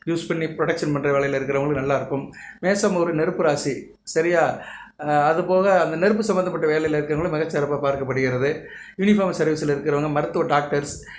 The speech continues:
இப்படி நிறைய சொல்லிட்டு போலாம். மேசத்துக்குன்னு சில அமைப்பு இருக்கு. மேசராசி சம்மந்தப்பட்ட சில அமைப்புகள் இருக்கு. அது சம்மந்தப்பட்ட வேலையில இருக்கிறவங்களுக்கு சிறப்பா இருக்கும். சரியா நேயர்களே? அரசியல்வாதிகளுக்கு நல்லா இருக்கும். அது மாதிரி அரசு வேலையில இருக்கிறவங்களுக்கு நல்ல ஒரு பவர் கிடைக்கும்.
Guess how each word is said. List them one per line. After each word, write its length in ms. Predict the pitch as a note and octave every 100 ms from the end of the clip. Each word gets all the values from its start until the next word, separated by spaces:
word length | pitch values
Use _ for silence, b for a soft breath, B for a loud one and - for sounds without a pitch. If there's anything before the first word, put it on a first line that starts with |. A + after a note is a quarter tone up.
| B
இப்படி 200 | F3 G3
நிறைய 220 | G3 G3+
சொல்லிட்டு 300 | G#3 F3+ D#3+
போலாம். 280 | D3+ C#3 B2+ D3+
மேசத்துக்குன்னு 500 | F#3+ G#3 G#3 G3 G#3
சில 520 | G3 E3+ E3 G3+ G#3 B B B B C#3+
அமைப்பு 360 | D3 F#3 F3
இருக்கு. 360 | D3+ C#3+ C3 D3
மேசராசி 340 | F3 F#3 F3
சம்மந்தப்பட்ட 600 | E3+ D#3+ D#3+ E3 - E3+
சில 160 | E3 D3+
அமைப்புகள் 320 | D3+ D3 D3+
இருக்கு. 220 | D3 C#3+
அது 140 | C#3 D3
சம்மந்தப்பட்ட 540 | E3+ E3+ E3+ E3+ D#3
வேலையில 120 | D3+
இருக்கிறவங்களுக்கு 480 | D3 D3 D3 F#3 E3+
சிறப்பா 200 | D3 D3+
இருக்கும். 380 | C3+ C3+ B2+ - B B B
சரியா 300 | - D#3 E3+
நேயர்களே? 500 | D#3 D3+ D3+ D#3 C#3
அரசியல்வாதிகளுக்கு 640 | D#3 F#3+ G#3+ F#3 D#3 D3+ D3+
நல்லா 220 | C#3 D3
இருக்கும். 420 | C#3+ D3+ D3+ D3 B B B B
அது 140 | D#3
மாதிரி 180 | F3 F#3
அரசு 320 | E3 G3+ G3+
வேலையில 240 | E3+ E3 E3
இருக்கிறவங்களுக்கு 600 | D3+ D#3 D3+ D3+ D3+ D#3+
நல்ல 300 | D#3 E3+ D#3
ஒரு 240 | D3+ D#3
பவர் 260 | D#3+ F3+ E3
கிடைக்கும். 480 | D3+ C#3 B2+ G#2+